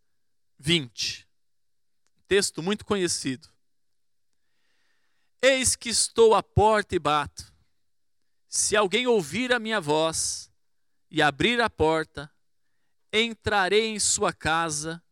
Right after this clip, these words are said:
e cearei com ele, e ele comigo." Hã?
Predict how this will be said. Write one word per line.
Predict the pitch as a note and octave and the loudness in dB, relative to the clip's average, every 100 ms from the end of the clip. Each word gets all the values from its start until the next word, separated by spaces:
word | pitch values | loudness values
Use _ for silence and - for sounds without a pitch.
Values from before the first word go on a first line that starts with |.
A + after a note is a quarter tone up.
| - | -8
e | |
cearei | D#3+ - E3+ E3 E3 | -4 -2 0 0 0
com | E3 F3+ D#3 | -2 -4 -4
ele, | D#3 E3 C#3 - _ _ _ _ _ _ | -2 -2 -6 -14 _ _ _ _ _ _
e | D#3+ C3+ | -4 -2
ele | C#3+ D#3 E3+ F3 _ _ _ _ _ | -2 -2 -6 -10 _ _ _ _ _
comigo." | A#3+ C4+ C#4+ F#3 - _ _ _ _ _ _ _ _ _ _ _ _ _ _ _ _ _ _ _ - | 8 8 4 2 -16 _ _ _ _ _ _ _ _ _ _ _ _ _ _ _ _ _ _ _ -6
Hã? | C#3+ B3 | -4 -4